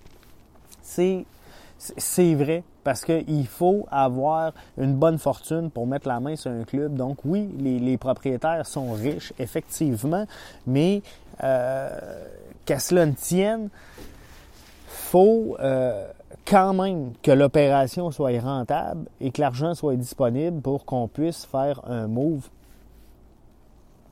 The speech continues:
qui fasse du sens. Donc, faut profiter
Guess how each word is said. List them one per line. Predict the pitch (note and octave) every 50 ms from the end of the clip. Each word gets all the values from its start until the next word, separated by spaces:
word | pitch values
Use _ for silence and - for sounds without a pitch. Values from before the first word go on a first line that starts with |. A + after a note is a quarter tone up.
| - - - - -
qui | - - B2
fasse | - - - D3+ D3+ D#3+ D#3+ - - - - - - _ - - - - _ _ _ _ _ - - - - -
du | C3 C3
sens. | - - - C#3+ C#3 C3+ A2+ - - - - - - - _ _ _ _ - - -
Donc, | B2+ C3+ C#3 D3+ F3+ F3+ - - - - - - - - - - _ _ _ _ _ _ - - - - -
faut | - - - - - E3 F#3 G3+ G#3 F#3
profiter | - - - D#3 C3+ - - C3+ B2 - - D#3 D#3+ F3+ F#3+ G3+